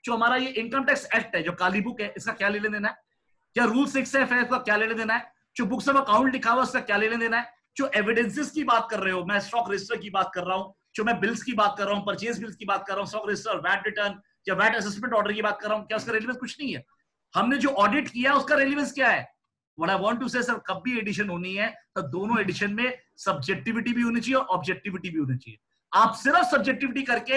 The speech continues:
edition नहीं कर सकते। तो जो भी edition हुई है, इन्होंने क्या पहले part को तो इन्होंने काम ही नहीं किया, इन्होंने second part में क्या किया? सर, सेकंड part में भी चार हिस्सों में बात काम किया। Sir, ये पांचवा हिस्सा है जहां पे बोला non-nullity of stock और attempts to inflate stock by introducing fictitious purchases।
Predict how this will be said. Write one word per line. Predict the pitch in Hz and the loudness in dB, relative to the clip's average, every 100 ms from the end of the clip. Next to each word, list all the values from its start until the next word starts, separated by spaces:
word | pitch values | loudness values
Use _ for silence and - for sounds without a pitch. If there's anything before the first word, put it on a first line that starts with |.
| 277 - - 185 | 0 -2 -6 -4
edition | 180 185 247 185 | -4 -2 -2 -2
नहीं | 151 196 | -4 -4
कर | 196 | -4
सकते। | 160 - - 123 | -6 -8 -10 -12
तो | - _ - 185 | -12 _ -10 -6
जो | 190 247 | 0 2
भी | 320 | 2
edition | 320 262 233 226 | 2 2 0 0
हुई | 208 | 0
है, | 220 | -2
इन्होंने | 226 | -2
क्या | 226 226 | 2 2
पहले | - 196 226 | 2 -2 0
part | 208 196 - | 2 2 0
को | 220 | -8
तो | 247 254 170 | -6 -6 -6
इन्होंने | 185 202 | -6 -4
काम | 151 143 | -2 -4
ही | |
नहीं | 170 180 | -6 -8
किया, | 208 254 _ _ _ - | -6 -8 _ _ _ -2
इन्होंने | 185 233 | 0 0
second | - 196 202 208 | -2 -4 -6 0
part | 208 196 | 0 0
में | 208 | -2
क्या | 202 | -2
किया? | 196 220 269 - - | 0 2 2 0 -10
सर, | - | -6
सेकंड | 233 202 196 240 | -4 -2 -4 0
part | 220 214 - | 2 2 2
में | 262 269 | -2 0
भी | 240 | -4
चार | - 185 208 | 0 4 4
हिस्सों | 208 214 | 2 -4
में | 208 | -6
बात | 180 165 - | -2 -2 0
काम | 170 165 | -2 -2
किया। | 147 220 247 _ _ - | -2 -2 -2 _ _ -6
Sir, | 208 | -2
ये | |
पांचवा | 233 190 196 196 262 | -2 2 2 2 -2
हिस्सा | 247 180 | -2 -2
है | 190 | 0
जहां | 180 180 | 0 -4
पे | |
बोला | 190 220 247 - _ - | -4 -2 -2 -2 _ -14
non-nullity | 156 175 220 269 262 262 269 | -6 0 2 2 2 2 0
of | |
stock | 233 - 262 - - | -2 0 0 -2 -6
और | - - 208 | -6 -4 -6
attempts | 202 254 269 | 0 0 -2
to | 254 | -6
inflate | - 202 196 226 226 | -8 -8 -4 -4 -4
stock | - 220 | -4 -4
by | 240 | -2
introducing | 208 208 233 | -4 -6 -10
fictitious | 240 165 208 247 | -10 -12 -12 -10
purchases। | 254 214 165 | -12 -14 -14